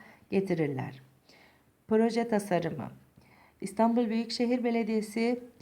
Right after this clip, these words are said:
Bahçemde Sevgi projesiyle sokak hayvanlarının bakımı ve beslenmeleri ile ilgili çocuklar için eğitimler düzenliyor.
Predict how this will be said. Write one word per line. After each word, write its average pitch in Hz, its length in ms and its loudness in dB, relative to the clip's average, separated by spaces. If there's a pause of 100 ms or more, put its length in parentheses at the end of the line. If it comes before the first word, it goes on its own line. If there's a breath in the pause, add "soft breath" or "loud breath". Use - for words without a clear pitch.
(320 loud breath)
Bahçemde 220 560 2
Sevgi 233 420 -2
projesiyle 220 680 0
sokak 226 420 -4
hayvanlarının 220 680 2
bakımı 220 460 0
ve 220 180 0
beslenmeleri 214 680 0
ile 220 280 0
ilgili 214 300 -2
çocuklar 214 520 -2
için 214 340 -6
eğitimler 208 600 0
düzenliyor. 170 520 -2